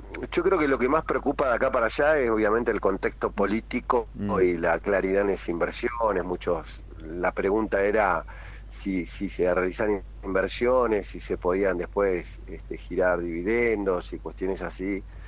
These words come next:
Speaker 1: Eh, el tema de que está competitivo yo creo que nos favorece a nosotros más para el tema de poder exportar servicios que el
Speaker 2: Ujú.
Speaker 1: que quiera venir a importar, ¿no? Porque justamente hoy la mano de obra, por ahí un ingeniero en Argentina gana menos de la mitad de lo que gana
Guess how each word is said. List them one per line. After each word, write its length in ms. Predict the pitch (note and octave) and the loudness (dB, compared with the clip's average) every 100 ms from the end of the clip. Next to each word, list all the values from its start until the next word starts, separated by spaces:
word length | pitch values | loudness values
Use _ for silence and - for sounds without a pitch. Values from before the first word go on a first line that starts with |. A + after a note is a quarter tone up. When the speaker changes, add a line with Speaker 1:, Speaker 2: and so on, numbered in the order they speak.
| - - - | -16 -16 -4
Speaker 1:
Eh, 460 | G#2 G#2 F#2 F2+ F2 F#2+ | 0 2 2 2 0 -2
el 180 | G2 | -4
tema 300 | - C3+ C3+ | 0 2 4
de 300 | A#2+ G#2+ G2 | 4 4 2
que 100 | - | 0
está 180 | G2+ A#2+ | -2 0
competitivo 640 | A#2 A#2 A2 A#2 B2 D#3 | 0 0 0 -2 -2 0
yo 160 | D3 - | 0 2
creo 160 | B2+ A2+ | 0 2
que 100 | G#2+ | 0
nos 120 | G2 | 0
favorece 500 | G2+ F#2+ A2 A#2+ A#2+ | 2 2 2 2 0
a 20 | |
nosotros 380 | G2+ A#2+ A#2 G2+ | 0 0 0 2
más 180 | A2 - | 0 2
para 180 | A2+ | 2
el 80 | F#2 | 0
tema 220 | - G#2 G2 | 2 2 2
de 80 | |
poder 220 | F2 F#2+ F#2 | 4 2 2
exportar 560 | - F2 E2 A#2 A2+ | 0 0 2 0 0
servicios 680 | - E2+ F2 F2+ - A2 - G2+ | 0 -2 -2 -4 0 0 0 -4
que 100 | E2+ | -2
el 60 | |
Speaker 2:
Ujú. 80 | G2 | -2
Speaker 1:
que 100 | F#2 | -4
quiera 220 | E2+ F#2 F2+ | -2 2 2
venir 260 | E2 F2+ | 4 4
a 80 | E2+ | 2
importar, 560 | D#2 D#2+ D#2 - E2 D#2+ | 2 -2 -2 0 0 0
¿no? 220 | E2+ G2+ - - - - - | 0 -2 -6 -16 -16 -10 0
Porque 280 | B2+ B2 | 0 2
justamente 460 | B2+ A#2+ A#2 A#2 A#2+ | 0 0 2 2 2
hoy 60 | A#2+ | 2
la 100 | G#2+ | 4
mano 160 | A2 | 4
de 60 | A2 | 4
obra, 240 | A#2 A#2 | 4 4
por 200 | - F#2+ | 2 4
ahí 160 | F#2+ G#2+ | 4 4
un 120 | G#2 | 2
ingeniero 840 | G2 G#2 G#2+ A2+ A2+ G2 F#2+ F#2 | 2 2 2 4 4 4 4 4
en 180 | D#2 F2+ | 2 0
Argentina 540 | E2+ - F2 G#2+ A2 | -2 -2 -2 2 2
gana 300 | G2 F#2+ E2+ | 4 4 4
menos 380 | D#2+ D2+ F#2+ G#2+ | 2 0 2 4
de 60 | F#2+ | 4
la 100 | F2 | 2
mitad 360 | F2+ E2+ F#2+ G2+ | 2 2 4 4
de 60 | |
lo 100 | F2+ | 2
que 140 | D#2+ D#2+ | 2 2
gana 440 | E2 E2 D2+ - | 4 2 0 -4